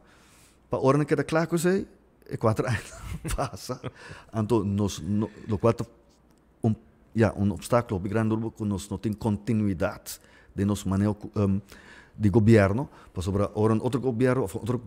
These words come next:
gabinete cinta, que nota na, um, eh, gabinete anterior, não, nós não vai implementar of si, com o qual é,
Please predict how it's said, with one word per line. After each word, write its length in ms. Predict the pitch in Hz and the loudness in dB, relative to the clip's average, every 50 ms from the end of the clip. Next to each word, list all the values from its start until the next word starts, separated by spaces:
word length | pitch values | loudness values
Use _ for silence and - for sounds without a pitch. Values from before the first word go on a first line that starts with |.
| - 90 | -8 -2
gabinete 560 | - 104 90 82 98 98 104 117 123 - 151 | 0 2 4 6 6 8 10 8 8 6 2
cinta, 580 | - - - 156 143 120 107 - 131 123 113 - - - - - - - - _ _ _ - | 0 4 6 8 8 8 6 4 2 0 -2 -8 -18 -20 -20 -20 -20 -20 -20 _ _ _ 0
que 280 | 117 110 107 104 - - - - _ | 2 2 2 2 0 -4 -10 -14 _
nota 680 | 110 104 104 104 113 123 123 123 127 127 127 127 127 - - - _ _ _ _ | -2 0 2 4 4 4 4 4 2 2 2 0 -4 -10 -18 -20 _ _ _ _
na, 160 | - 113 113 | -2 -2 -2
um, 380 | - - 113 104 101 98 95 - - - - - | -2 -2 0 0 0 0 0 -2 -6 -12 -6 -2
eh, 280 | 104 101 101 85 - - - | 0 0 0 0 -4 -8 -6
gabinete 320 | - 98 95 98 113 110 | -4 -2 -2 0 -2 -2
anterior, 500 | - 123 117 127 123 139 160 196 196 - - - - - _ _ _ _ _ _ _ _ _ _ _ _ _ _ _ _ | -2 -2 0 4 6 6 6 6 4 0 -8 -18 -20 -20 _ _ _ _ _ _ _ _ _ _ _ _ _ _ _ _
não, 240 | - - - - - | 0 0 0 0 -4
nós 360 | - 110 107 110 110 104 - 110 | -4 -2 -2 -2 -2 -4 -4 -4
não 180 | 110 123 127 123 131 | -2 -2 -2 -2 -2
vai 320 | 127 139 139 143 - - - - - _ _ _ _ _ - | -2 0 -2 -2 -2 -6 -12 -20 -20 _ _ _ _ _ -8
implementar 580 | 117 117 120 123 113 113 - - 127 120 - | -6 -4 -2 0 0 0 0 0 -2 0 0
of 220 | 113 98 - - - | -2 -4 -6 -10 -14
si, 340 | - - - 120 110 110 110 | -14 -6 -2 0 0 0 0
com 120 | 107 113 | 0 0
o 100 | 104 104 | -2 -2
qual 280 | 101 - 110 110 110 104 - | 0 0 0 0 0 0 -2
é, 220 | 107 104 104 101 | -2 -2 -2 -2